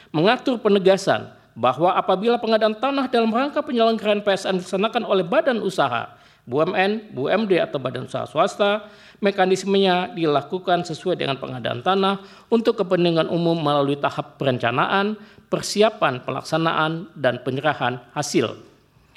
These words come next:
Penegasan pengaturan tersebut diperlukan karena baik penyelenggaraan U U dua dua ribu dua belas maupun penyelenggaraan P S N keduanya sama-sama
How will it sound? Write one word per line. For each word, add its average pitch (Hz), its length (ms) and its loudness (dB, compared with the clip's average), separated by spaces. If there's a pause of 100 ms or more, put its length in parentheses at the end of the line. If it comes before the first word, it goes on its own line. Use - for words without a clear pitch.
(280)
Penegasan 233 500 2
pengaturan 214 460 2
tersebut 240 420 0
diperlukan 214 540 0 (340)
karena 143 240 2
baik 151 320 2
penyelenggaraan 170 640 4
U 202 80 6
U 285 200 2 (280)
dua 185 320 4
dua 143 240 2
ribu 135 160 -2
dua 113 160 0
belas 196 400 0 (240)
maupun 196 240 2
penyelenggaraan 185 640 0
P 165 80 2
S 170 160 -4
N 165 160 -2
keduanya 139 480 0
sama-sama 127 480 -2